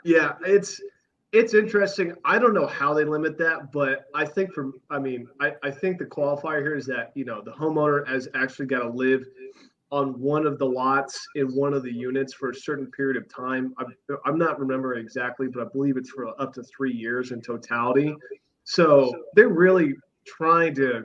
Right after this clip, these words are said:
combat that situation. So I guess there's always a scenario where the owner subdivides, they live in one unit, and then they build a child care center on the next. I don't know how that works out. Uh, I,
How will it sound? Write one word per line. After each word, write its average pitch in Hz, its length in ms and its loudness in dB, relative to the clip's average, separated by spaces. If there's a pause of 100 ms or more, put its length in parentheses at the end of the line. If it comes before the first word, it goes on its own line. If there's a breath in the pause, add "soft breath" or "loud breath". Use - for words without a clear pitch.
combat 131 760 -2
that 127 260 -2
situation. 131 720 -2
So 135 400 0 (420)
I 165 80 4
guess 202 200 2
there's 180 160 2
always 170 260 4
a 147 80 0
scenario 151 560 4
where 135 360 2 (140)
the 147 140 -2
owner 147 340 2
subdivides, 131 800 0 (200)
they 151 80 4
live 147 200 2
in 135 140 2
one 139 200 2
unit, 127 320 0 (640)
and 151 80 -2
then 143 100 0
they 131 80 -2
build 143 300 2
a 135 40 2
child 139 340 0
care 135 200 0
center 131 260 -2
on 123 100 -2
the 120 60 -8
next. 139 420 0 (580)
I 165 100 4
don't 170 120 2
know 147 100 2
how 143 260 2
that 147 160 0
works 143 320 -4
out. 143 300 2 (180)
Uh, 127 420 -2
I, 139 120 2